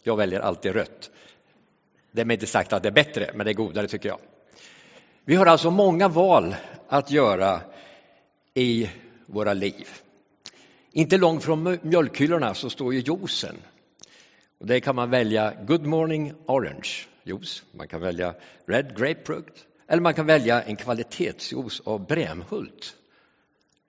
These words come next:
Tillverkare nere i Brämhult utanför Borås. Nu hörde jag alldeles nyligen att de ska flytta till Danmark. Kan de heta Brämhults mjölk sen? Eller juice? Knappast väl. Ja.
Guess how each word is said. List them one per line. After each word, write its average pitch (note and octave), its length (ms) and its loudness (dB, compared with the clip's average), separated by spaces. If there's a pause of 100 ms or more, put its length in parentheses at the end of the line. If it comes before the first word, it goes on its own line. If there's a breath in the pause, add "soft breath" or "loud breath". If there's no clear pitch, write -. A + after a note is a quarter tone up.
Tillverkare G2 800 -4
nere G2+ 320 -4
i G2+ 100 -10
Brämhult F#2+ 720 -10
utanför G#2 320 -12
Borås. C#3+ 580 -10
Nu C#3+ 160 2
hörde F#3 280 4
jag D#3+ 100 6
alldeles C#3+ 360 0
nyligen B2+ 300 0
att A#2+ 60 -6
de G#2 100 -6
ska C#3+ 120 -4
flytta C#3 300 -2
till C3 140 -4
Danmark. - 600 -8 (1400 soft breath)
Kan B2+ 160 -2
de A#2 120 -4
heta A#2 400 -4
Brämhults G#2 560 -6
mjölk E2 240 -10
sen? - 220 -16 (380 soft breath)
Eller A#2+ 300 4
juice? G#2 440 -4 (240)
Knappast - 460 -8
väl. D2 120 -14 (2500 soft breath)
Ja. G#2 300 4